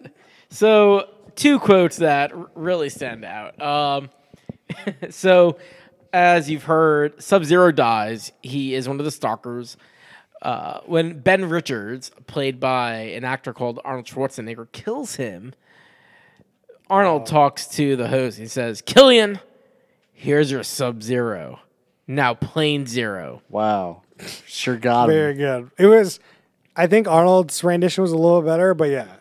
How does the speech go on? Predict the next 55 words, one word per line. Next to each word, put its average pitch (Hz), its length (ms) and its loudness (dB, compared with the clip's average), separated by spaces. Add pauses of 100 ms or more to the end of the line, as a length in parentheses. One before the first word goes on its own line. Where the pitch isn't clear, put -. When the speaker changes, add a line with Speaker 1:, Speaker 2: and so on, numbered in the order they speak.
(140)
Speaker 1:
it 156 60 2
was 151 120 2
a 139 40 -6
good 139 140 -4
quote. - 300 -16 (100)
Speaker 2:
Yeah, 123 240 -2
uh, 117 280 -4
it, 139 180 -2
it 156 60 -2
was 151 180 -2
definitely 127 240 -2
better. 117 220 -4
The 151 140 4
other, 214 220 8
the, 175 180 4
oth-, 202 180 0
the 160 140 -2
other 160 160 4
one. 113 260 -6 (400)
Uh, 127 420 0
so 165 320 2
Killian, 226 400 2
the 135 80 -4
host 170 240 2
of 156 80 -6
the 131 80 -12
T 151 160 -6
V 147 140 -4
show, 135 180 -2
he 156 140 -2
goes 170 240 0
in 143 80 -2
the 135 80 -4
crowd. 175 480 4 (320)
He 135 560 -8
asks 143 400 -6
people, 131 260 -10
like, 123 200 -8
"Hey, 233 300 -2
in 165 80 -4
this 147 140 -8
upcoming 131 320 -10
fight, 233 380 -2
who 170 100 -4
do 165 60 -6
you 156 40 -2
think's 147 220 -8
gonna 123 180 -10
win?" 156 520 -2 (480)
You 165 140 -8
know, 160 160 -2
so 143 120 -10
we 170 60 -4
got 190 280 -4
a - 60 -20